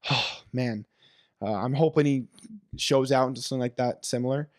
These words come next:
He's fighting another kickboxer in Ludovic Klein. So I expect a technical masterpiece from Ignacio Bahamondes.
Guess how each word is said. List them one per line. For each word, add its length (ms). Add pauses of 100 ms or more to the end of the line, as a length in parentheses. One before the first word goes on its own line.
(180)
He's 160
fighting 300
another 340
kickboxer 840
in 300
Ludovic 340
Klein. 440 (540)
So 460
I 120
expect 500
a 180 (640)
technical 500
masterpiece 720
from 100
Ignacio 420
Bahamondes. 720